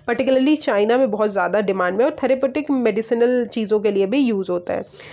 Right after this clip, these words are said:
नेक्स्ट आते हैं न्यू, अ, न्यू री-, रिलेटेड न्यूज़। तो साइट्स ने अभी कुछ सिग्निफिकेंट ट्रेड्स को रिव्यू किया है।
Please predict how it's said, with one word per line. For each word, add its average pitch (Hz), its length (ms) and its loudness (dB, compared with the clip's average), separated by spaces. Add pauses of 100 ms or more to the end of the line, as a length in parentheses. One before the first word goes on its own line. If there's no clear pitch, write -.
(220)
नेक्स्ट 320 260 0
आते 269 240 0
हैं 302 180 4
न्यू, 294 340 4
अ, 226 440 2
न्यू 247 300 4
री-, 240 380 2
रिलेटेड 240 440 2
न्यूज़। 294 260 2
तो 320 80 2
साइट्स 285 460 -2
ने 294 80 4
अभी 277 280 2
कुछ 277 260 -4
सिग्निफिकेंट 254 760 -2
ट्रेड्स 226 360 -2
को 240 140 0
रिव्यू 220 340 0
किया 202 220 2
है। 233 120 2